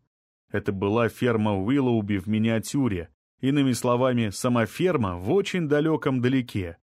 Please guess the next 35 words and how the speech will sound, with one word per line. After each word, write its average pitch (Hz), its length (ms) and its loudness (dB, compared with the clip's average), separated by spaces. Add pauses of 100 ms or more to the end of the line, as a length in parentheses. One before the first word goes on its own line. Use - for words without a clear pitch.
(120)
с 120 140 -4
грудой 151 360 2
дубовых 131 540 0
листьев 123 460 0
на 120 100 0
крыльце 120 640 0
и - 120 -6
осенним 104 680 0
ветром, 123 560 -2 (200)
снова 104 380 0
и 107 60 0
снова 117 460 0
напирающим 117 760 0
на 113 80 2
москитную 110 680 -2
дверь. 104 440 -2 (520)
Потом 202 260 0
появился 185 540 0
пруд, 101 420 -2 (200)
в - 100 -18
который 107 320 0
впадал 107 460 0
ручеёк 120 500 0
чистейшей 107 580 -2
воды. 98 380 -4 (440)
В - 120 -20
пруду 113 300 2
плавали 95 400 0
листья, 110 560 -6 (120)
а 95 120 -6
по - 100 -4
его 104 300 -2
берегам 143 480 0
росла 107 340 -2
трава. 92 540 -6